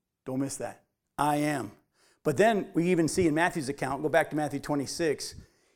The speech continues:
he then also adds something to it. And the high priest, verse sixty-three, had adjured him by the living God, "Tell us if you're the Christ, the Son of God." Jesus said, "You have said so."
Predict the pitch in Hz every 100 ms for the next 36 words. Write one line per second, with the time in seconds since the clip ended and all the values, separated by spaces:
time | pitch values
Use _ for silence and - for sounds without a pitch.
0 | _ - 165 180 185 - 180 190 - 165
1 | 147 - 147 160 - 147 123 127 - 139
2 | 120 - _ _ _ _ _ _ _ _
3 | - 135 143 - 151 170 170 175 - 175
4 | - 170 - 147 175 170 143 120 180 175
5 | 170 175 175 175 170 170 170 180 160 180
6 | 190 185 165 185 190 190 185 185 180 -
7 | 175 175 180 185 160 175 - 185 160 160
8 | - 202 190 - 190 185